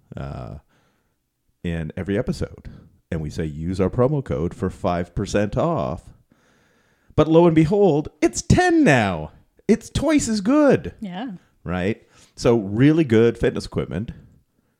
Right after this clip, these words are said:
Speaker 1: for twice as much of a discount. So if you need kettlebells, and if you don't know you need them, you need them, because one kettlebell can be everything you need to get in great shape.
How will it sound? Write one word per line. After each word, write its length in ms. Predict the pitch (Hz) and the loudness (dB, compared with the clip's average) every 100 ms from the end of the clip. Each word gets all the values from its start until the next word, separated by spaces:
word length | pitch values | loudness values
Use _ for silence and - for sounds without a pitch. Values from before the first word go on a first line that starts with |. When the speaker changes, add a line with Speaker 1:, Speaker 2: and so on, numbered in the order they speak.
| _ _ | _ _
Speaker 1:
for 120 | 151 | -2
twice 480 | 151 - - 110 117 | 0 -4 2 2 2
as 120 | 135 | -2
much 180 | 123 113 | 0 -2
of 80 | 139 | 0
a 60 | |
discount. 560 | 156 202 - 123 80 - - _ _ _ | 2 2 2 0 0 -8 -20 _ _ _
So 380 | - 175 123 - _ _ _ - | 4 6 6 2 _ _ _ -8
if 240 | - 98 117 | -2 0 2
you 100 | 131 | 0
need 240 | 151 147 | 2 2
kettlebells, 680 | 139 101 92 95 135 - - - - - _ _ | 4 4 4 2 2 -2 -14 -16 -20 -20 _ _
and 440 | 87 85 80 80 - | -4 -2 -4 -6 -6
if 80 | |
you 80 | 90 | -2
don't 220 | 90 98 | 0 0
know 100 | 95 | 2
you 160 | 92 87 | 0 0
need 200 | 85 80 | -2 -4
them, 240 | 101 123 - - | -2 -4 -8 -10
you 520 | - 78 - 80 82 | -8 -4 -2 0 -2
need 260 | 151 143 - | -2 -6 -6
them, 300 | 92 156 - _ _ _ | -4 -4 -8 _ _ _
because 380 | - - 67 - _ _ _ _ | -8 -6 -8 -10 _ _ _ _
one 520 | 101 98 110 156 180 | -16 -4 0 2 0
kettlebell 640 | 185 196 185 135 85 95 | -2 0 0 0 0 0
can 160 | - 127 | -2 -2
be 380 | 131 131 131 - _ _ _ _ _ | -2 -2 -2 -6 _ _ _ _ _
everything 420 | 208 208 214 208 | 2 4 4 4
you 40 | 226 | 2
need 200 | 247 214 | 2 2
to 80 | |
get 100 | 214 | 0
in 80 | 190 | 0
great 220 | 196 202 | 2 2
shape. 340 | - 277 - | 0 -2 -2